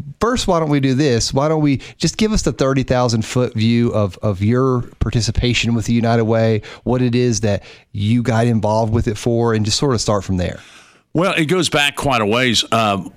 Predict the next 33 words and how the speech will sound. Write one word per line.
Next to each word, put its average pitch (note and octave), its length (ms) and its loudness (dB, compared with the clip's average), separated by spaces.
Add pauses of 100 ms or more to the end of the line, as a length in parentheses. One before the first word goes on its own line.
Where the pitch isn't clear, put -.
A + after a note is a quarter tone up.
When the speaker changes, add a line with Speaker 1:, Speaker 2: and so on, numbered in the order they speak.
(220)
Speaker 2:
really, A#2+ 500 2
I A2+ 160 2
had G2+ 160 0
talked C3 420 -2
to, G2 260 0
uh, E2+ 140 0
Pat G#2 360 -2
Summitt G#2+ 720 -2
and F2+ 300 0
Bert E2+ 240 -2
Bertelkamp, G2 720 0
and F2 180 2
they, F#2 360 0
they F#2 160 0
were F#2+ 100 0
past F2+ 360 -2
campaign E2+ 480 0
chairs, D#2+ 380 0
and F#2 140 0
they D#3 100 -2
told C3 280 0
me A2 100 0
what F#2+ 160 0
an F2+ 80 0
impactful F2+ 640 -2
thing F#2 200 -2
it D#2 100 -2
was F2 240 0
for - 160 -4
them E2+ 240 0
to D#2 140 -4
do E2+ 240 0
that. C2+ 320 -4